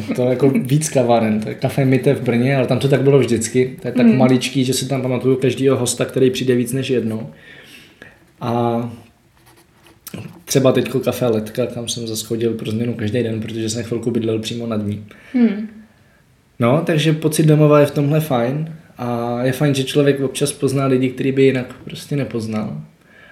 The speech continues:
Speaker 1: Ale občas je to divný. <laughs> Občas, občas se třeba lidi jenom fakt divně koukají.
Speaker 2: <laughs> A ty
Speaker 1: A
Speaker 2: tušíš.
Speaker 1: a já tuším.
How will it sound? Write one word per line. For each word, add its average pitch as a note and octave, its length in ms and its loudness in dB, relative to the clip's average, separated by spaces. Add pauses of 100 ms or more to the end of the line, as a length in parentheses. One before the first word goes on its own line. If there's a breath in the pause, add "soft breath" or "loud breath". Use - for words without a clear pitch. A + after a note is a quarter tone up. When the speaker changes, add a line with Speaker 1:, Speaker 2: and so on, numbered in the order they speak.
(200 soft breath)
Speaker 1:
Ale D#3+ 200 8
občas G3 200 4
je G3+ 60 4
to G3+ 100 6
divný. E3 480 2 (400)
<laughs> - 420 -4
Občas, - 540 0 (380 loud breath)
občas E3+ 420 4
se E3 60 -2
třeba D#3+ 300 2
lidi D#3 200 6
jenom D#3+ 220 4
fakt D3+ 280 -6
divně D3 360 4
koukají. C#3 540 0 (440 loud breath)
Speaker 2:
<laughs> E5 400 6
A C4 60 0
ty D#4 100 2
Speaker 1:
A C4 40 6
Speaker 2:
tušíš. B3 720 2
Speaker 1:
a D3 40 6
já F3 180 8
tuším. F3 420 2